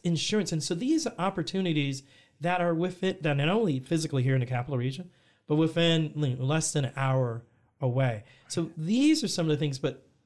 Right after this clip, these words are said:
first of all, always be true to yourself. Be true to your authentic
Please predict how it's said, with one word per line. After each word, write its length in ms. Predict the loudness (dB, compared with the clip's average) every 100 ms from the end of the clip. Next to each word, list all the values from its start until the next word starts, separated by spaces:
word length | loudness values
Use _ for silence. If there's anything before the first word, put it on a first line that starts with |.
| _ _ _ -2
first 280 | 0 2 2
of 100 | 2
all, 220 | 0 0
always 280 | 0 0 0
be 140 | -4
true 200 | -4 -6
to 80 | -6
yourself. 340 | -6 -10 -14 -10 -4
Be 160 | -4
true 460 | -6 -6 -4 -4 -6 -12 -20 _ _
to 120 | 0
your 120 | 2 2
authentic 520 | 2 2 0 0